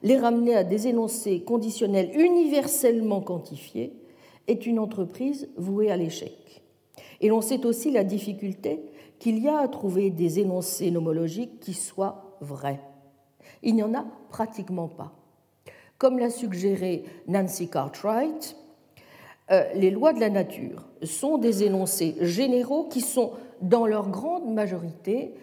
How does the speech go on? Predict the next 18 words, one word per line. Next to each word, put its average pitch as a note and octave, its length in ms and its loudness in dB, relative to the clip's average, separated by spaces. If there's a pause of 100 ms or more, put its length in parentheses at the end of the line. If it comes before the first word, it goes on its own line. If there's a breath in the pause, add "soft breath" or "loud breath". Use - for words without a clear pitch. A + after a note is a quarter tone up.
(180 loud breath)
des G3 520 0
idéalisations A#3 1300 2 (520 loud breath)
ou B3+ 140 2
des F3+ 640 0
abstractions - 840 -2 (180)
que D#4 100 4
l'on C4+ 340 4
ne B3 160 4
doit G3 440 0
pas F#4+ 320 -2
tenir G3+ 540 -2 (260 loud breath)
pour B3+ 240 -6 (200 loud breath)
littéralement G#3 1200 0
vraies. D3+ 380 -4 (500 loud breath)
Elles C4 240 6
ne C4+ 100 4
sont B3+ 280 2
vraies, B3 380 0